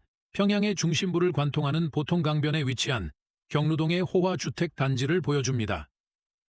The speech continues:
이 지역은 평양에서 가장 비싼 주택 지역으로 알려져 있으며 국가 발전에 기여한 주요 계층들만이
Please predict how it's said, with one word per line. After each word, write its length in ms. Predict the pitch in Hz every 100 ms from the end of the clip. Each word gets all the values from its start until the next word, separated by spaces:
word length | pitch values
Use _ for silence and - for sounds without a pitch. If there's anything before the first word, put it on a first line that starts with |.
| _ _ _ -
이 120 | 156
지역은 400 | 147 147 190 170 _ _ _ -
평양에서 520 | 185 190 190 160 190
가장 380 | 127 139 180 175
비싼 380 | 160 - 196
주택 360 | 175 156 - 165
지역으로 420 | 160 147 143 175
알려져 360 | 139 135 147 139
있으며 500 | 117 - 139 107 78 _ _ _ _ _
국가 280 | - 160 202
발전에 420 | 170 156 190 180
기여한 460 | 139 151 143 170 160 _ -
주요 300 | - 175 180
계층들만이 840 | - 139 185 170 165 143 143 185